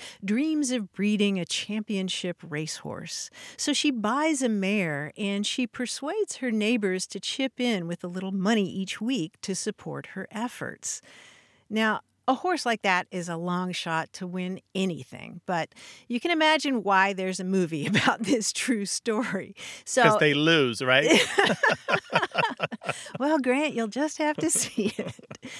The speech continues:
Speaker 1: It's pretty predictable, but if you do see this movie, you may wonder about a word that turns up when the local townsfolk meet for the first time to decide whether to go for this seemingly impossible goal.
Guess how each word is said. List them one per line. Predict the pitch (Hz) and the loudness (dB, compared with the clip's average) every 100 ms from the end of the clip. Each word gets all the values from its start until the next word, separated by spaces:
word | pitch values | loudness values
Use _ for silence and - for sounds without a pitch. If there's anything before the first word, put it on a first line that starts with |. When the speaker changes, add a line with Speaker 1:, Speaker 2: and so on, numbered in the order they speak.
| - 220 | -12 -10
Speaker 1:
It's | 220 202 302 349 359 - | -8 -2 0 0 -4 -8
pretty | - - 392 381 349 339 | -6 -6 -4 -2 -4 -4
predictable, | - 240 226 208 180 156 156 175 - | -2 0 0 -2 -6 -8 -8 -8 -2
but | 415 285 151 - - - - | 2 4 2 -2 -20 -20 -10
if | 320 349 - | -2 0 0
you | 311 | -2
do | 294 311 | 2 0
see | 294 - 285 | 0 2 2
this | 254 247 262 | 2 0 2
movie, | 294 285 190 185 - - | 2 2 -2 -4 -10 -2
you | 247 262 | 2 4
may | 254 311 349 | 2 0 0
wonder | 269 208 180 185 190 | 0 0 0 0 0
about | 196 202 | 2 2
a | 202 | 2
word | 196 247 269 196 | -2 0 2 2
that | 185 - | 0 -4
turns | - 202 190 220 | -2 0 0 2
up | 320 160 - - - - | 4 2 -2 -16 -18 -4
when | 196 226 247 | 0 2 2
the | 240 | 2
local | 208 180 - 175 | 2 0 -2 -6
townsfolk | - 262 254 247 - 180 180 | -4 -2 0 0 0 -2 0
meet | 196 247 220 - | -2 0 -2 -6
for | - 185 | -8 -8
the | |
first | 175 220 226 - | -4 -4 -4 -6
time | - 320 277 190 | -4 -2 0 0
to | 180 | -2
decide | 185 - 311 277 202 | -2 -2 2 4 2
whether | 202 214 220 202 | 2 0 2 0
to | 190 | 0
go | 180 196 196 | 2 2 2
for | - | -2
this | 170 170 | -6 -4
seemingly | - - - 320 277 214 190 | -2 -2 0 2 4 2 0
impossible | 170 156 - 160 - 151 139 | -2 -4 -6 -6 -8 -10 -12
goal. | 160 156 127 85 | -6 -4 -4 -6